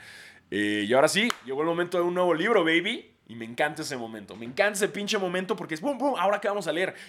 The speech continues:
Y obviamente ya saben cuál es mi estilo de leer, que es un libro para el alma y otro para la mente. ¿Quién me recomendó eso?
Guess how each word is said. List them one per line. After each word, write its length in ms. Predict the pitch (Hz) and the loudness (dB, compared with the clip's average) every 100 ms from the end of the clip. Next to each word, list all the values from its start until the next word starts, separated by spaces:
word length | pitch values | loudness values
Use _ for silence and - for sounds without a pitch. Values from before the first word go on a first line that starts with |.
| - | -2
Y 100 | 160 | 2
obviamente 400 | 208 208 208 196 | 4 2 0 0
ya 120 | 165 | 0
saben 180 | 175 170 | -4 -4
cuál 140 | 165 | -4
es 80 | 156 | -4
mi 80 | 131 | -10
estilo 260 | 151 151 | -6 -2
de 80 | 135 | 0
leer, 440 | 135 147 170 - - | 0 -2 -4 -10 0
que 160 | 135 | 2
es 180 | 135 - _ | 2 0 _
un 180 | - 165 | -6 0
libro 240 | 190 196 190 | 2 2 4
para 200 | 160 165 | 2 2
el 100 | 165 | 2
alma 400 | 170 175 185 - - | 2 0 -4 -6 -16
y 140 | - 123 | -6 -2
otro 260 | 147 156 | 0 -2
para 160 | - 120 | -2 -2
la 140 | 104 | -2
mente. 400 | 101 101 - - _ | -6 -10 -12 -16 _
¿Quién 180 | - 156 | -4 -2
me 80 | 170 | 0
recomendó 480 | 151 143 135 135 143 | -2 -6 -8 -4 -4
eso? 280 | 143 170 | -2 -6